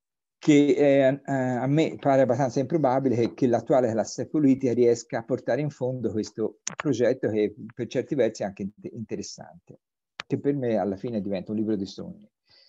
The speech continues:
Il primo atto per attuare questo progetto dovrebbe essere invertire la deriva privatistica,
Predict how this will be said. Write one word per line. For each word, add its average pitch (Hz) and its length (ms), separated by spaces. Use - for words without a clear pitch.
Il 139 120
primo 151 320
atto 123 380
per 127 140
attuare 127 340
questo 123 260
progetto 160 640
dovrebbe 117 380
essere - 560
invertire 147 600
la 131 100
deriva 113 360
privatistica, 139 880